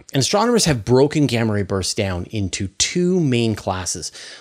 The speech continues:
There are the short gamma ray bursts and the long gamma ray bursts. The short ones just happen for a couple of seconds,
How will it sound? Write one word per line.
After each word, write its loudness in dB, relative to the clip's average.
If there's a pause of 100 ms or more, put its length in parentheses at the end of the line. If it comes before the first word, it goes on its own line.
There 0
are -2
the -4
short 4
gamma 2
ray 4
bursts 0
and -2
the 2
long 2
gamma -2
ray -10
bursts. -14
The -12
short 2
ones -2
just -6
happen -2
for -4
a -6
couple -8
of -4
seconds, 2